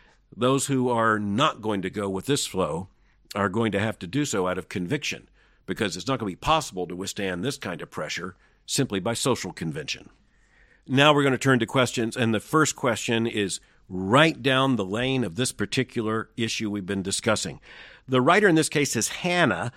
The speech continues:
who identifies herself as, quote, "a seventeen-year-old senior in high school." Now, this is what Hannah says, quote, "I am writing because I'd like to ask about your thoughts on something.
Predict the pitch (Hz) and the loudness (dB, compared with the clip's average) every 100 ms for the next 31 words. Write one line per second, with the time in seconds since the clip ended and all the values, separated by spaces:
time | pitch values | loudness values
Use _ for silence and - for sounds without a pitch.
0 | _ - 131 131 190 185 139 120 123 107 | _ 2 2 4 2 2 2 0 -2 -2
1 | 120 107 107 - 139 117 107 180 180 175 | -2 -2 -4 -2 0 0 -2 -2 0 -2
2 | - 160 151 131 123 117 - 139 123 107 | -2 -2 0 0 0 -2 -2 0 2 0
3 | 98 131 147 147 - 110 92 98 - - | -2 -2 0 0 0 0 0 -2 -10 -18
4 | - - - 139 139 147 175 196 160 143 | -18 -12 4 4 6 4 0 2 2 2
5 | 131 123 - 85 - 120 110 - 151 185 | 2 0 -2 -4 0 0 0 -2 2 4
6 | 214 175 165 156 147 147 127 110 107 117 | 2 2 0 2 2 2 0 -2 -2 -2
7 | 113 110 135 - 127 - 117 107 98 95 | -2 -2 -4 -2 -4 -2 -2 -2 -4 0
8 | 123 113 107 95 107 92 104 104 | 0 0 -4 -4 -4 -6 -8 -10